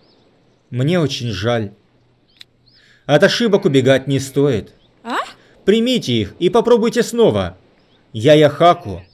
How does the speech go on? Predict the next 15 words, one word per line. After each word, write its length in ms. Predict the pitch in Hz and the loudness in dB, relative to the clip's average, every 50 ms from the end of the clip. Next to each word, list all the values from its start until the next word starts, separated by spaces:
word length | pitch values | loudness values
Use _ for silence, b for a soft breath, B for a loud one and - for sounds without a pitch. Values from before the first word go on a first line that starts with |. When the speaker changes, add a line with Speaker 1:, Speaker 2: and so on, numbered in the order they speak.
| _ _ - | _ _ -12
Speaker 1:
меня 360 | - 123 135 139 139 147 139 135 | -6 -4 -2 0 2 0 0 0
так 280 | 139 160 160 147 156 | 2 0 0 0 0
учила. 560 | 123 107 - - - 110 104 92 87 85 85 - _ _ _ _ _ - _ _ _ _ b b b b b b b b | -8 -8 -8 -8 -6 -6 -6 -6 -6 -10 -12 -16 _ _ _ _ _ -20 _ _ _ _ b b b b b b b b
Какой 340 | b 175 175 175 - 208 202 | b 0 2 6 8 8 8
смысл 460 | 202 - 202 208 214 196 208 185 175 | 8 6 4 4 4 4 4 2 -2
сидеть 380 | 156 - 190 160 143 180 175 180 | -2 -2 -2 2 2 2 2 2
тут 160 | 185 160 151 | -2 -4 0
в 40 | 170 | 0
одиночестве? 840 | 170 143 190 185 190 165 - - 123 - - 113 110 101 92 87 - _ _ _ _ - _ _ _ _ _ _ _ _ _ _ _ _ _ _ _ _ _ _ _ - - | 0 2 2 2 2 0 0 0 -6 -8 -6 -4 -4 -4 -4 -6 -12 _ _ _ _ -20 _ _ _ _ _ _ _ _ _ _ _ _ _ _ _ _ _ _ _ -12 -6
Ни 160 | 113 131 139 | -4 -2 -2
с 140 | 135 - - | -4 -4 -12
кем 500 | _ - 139 151 151 139 123 117 - - - | _ -2 0 2 2 0 -2 -8 -12 -14 -10
не 180 | 120 127 135 | -6 -2 0
общаться. 840 | 139 139 139 139 - - 160 147 123 120 - - - 104 90 85 - - _ - | 0 0 0 -2 -4 0 2 2 2 0 -4 -10 -12 -12 -12 -12 -14 -14 _ -6
Speaker 2:
Хм. 320 | 403 392 294 214 160 | -4 -4 -4 -8 -10